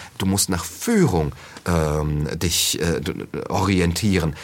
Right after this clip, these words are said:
Aber welche Führung es ist, ob es eine innere, spirituelle Führung ist oder die von einem, äh,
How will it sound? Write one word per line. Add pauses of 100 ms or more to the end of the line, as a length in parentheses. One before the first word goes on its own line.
(120)
Aber
welche
Führung
es
ist,
ob
es
eine
innere,
spirituelle
Führung
ist
oder
die
von
einem,
äh,